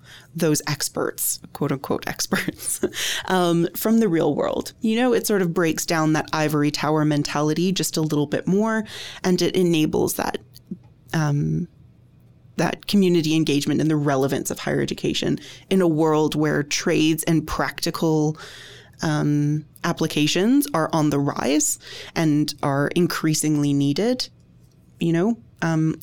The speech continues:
higher education needs to keep pace with that because,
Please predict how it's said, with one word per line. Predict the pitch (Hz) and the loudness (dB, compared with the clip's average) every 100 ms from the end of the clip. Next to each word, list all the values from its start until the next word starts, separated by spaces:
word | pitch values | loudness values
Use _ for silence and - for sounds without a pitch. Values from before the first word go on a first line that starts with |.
| - | -8
higher | - 170 165 | -2 2 2
education | 170 160 - 156 - 196 240 - | 2 0 0 0 2 2 2 2
needs | 175 170 165 - - | 2 2 2 -2 -4
to | - 170 165 | 0 0 0
keep | - - - | -2 -6 -4
pace | 196 320 - | -4 -4 -6
with | - | -8
that | - - - - - - - - - - - - | -8 -6 -8 -12 -20 -20 -20 -20 -20 -20 -18 -6
because, | 165 170 165 160 - | -4 -2 -2 -2 -4